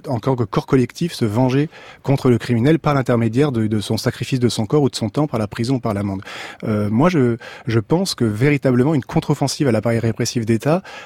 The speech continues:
doit se fonder sur une destruction de l'idée de société, c'est-à-dire une destruction de l'idée selon laquelle il existe quelque chose qui s'appellerait la société qui serait, euh, euh, endommagée par le crime, mais qu'elle doit également, euh, si vous voulez, dédramatiser le crime. Euh,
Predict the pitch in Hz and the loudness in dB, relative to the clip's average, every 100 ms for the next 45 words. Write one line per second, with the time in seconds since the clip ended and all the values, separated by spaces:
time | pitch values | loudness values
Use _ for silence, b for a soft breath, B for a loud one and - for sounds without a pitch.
0 | - 123 147 143 - 127 139 175 117 107 | -4 0 2 2 2 4 4 2 0 -2
1 | 107 151 - 147 - 143 147 B B B | 0 0 0 -4 -2 -4 -4 B B B
2 | 117 117 113 110 120 107 - 120 117 107 | 0 0 2 2 2 2 0 0 0 0
3 | 135 240 - 117 107 110 139 135 156 147 | 0 -2 -4 -2 0 0 -2 -2 0 2
4 | 117 123 123 110 110 135 117 117 123 147 | 2 0 0 0 2 2 2 2 0 0
5 | 131 - 139 - 127 113 107 110 117 131 | -2 0 -4 -2 -2 0 0 0 0 -2
6 | - 120 127 113 - 110 110 107 95 104 | -2 -2 -2 -6 -6 -4 -4 -4 -4 -8
7 | 147 - - 131 110 117 131 135 123 113 | -10 -12 -10 -8 -6 -2 0 2 2 0
8 | 117 110 104 - 165 190 107 B B B | -2 -2 -4 -4 -2 0 -2 B B B
9 | - 123 135 131 175 165 131 131 170 135 | 0 4 4 4 4 4 4 2 2 2
10 | 120 - 117 123 131 156 113 113 160 127 | 2 -2 -6 -2 2 4 4 2 2 2
11 | 127 123 117 120 104 - 98 101 B B | 0 0 0 -2 -2 -6 -6 -8 B B
12 | - 269 | -8 -6